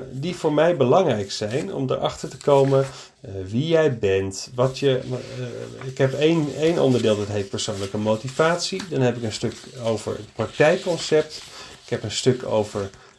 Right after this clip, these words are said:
eh, je huidige behandelingen, je omzet en dat soort zaken. En ik heb een stuk over je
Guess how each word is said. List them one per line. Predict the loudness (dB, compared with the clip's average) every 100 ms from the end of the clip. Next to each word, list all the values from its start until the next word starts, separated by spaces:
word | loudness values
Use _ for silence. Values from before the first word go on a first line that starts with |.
| -14
eh, | -10 -8 -8 -8 -6 -6 -6 -2
je | 2
huidige | 6 6 6 2 -2 0
behandelingen, | 4 4 4 2 4 4 4
je | 2
omzet | 2 2 2 -2 -2
en |
dat | -2 -2
soort | -2 -2
zaken. | 0 2 0 -2
En | 0
ik | 0
heb | 0
een | -2
stuk | -2 -4 -2
over | -2 -2 -2
je | -2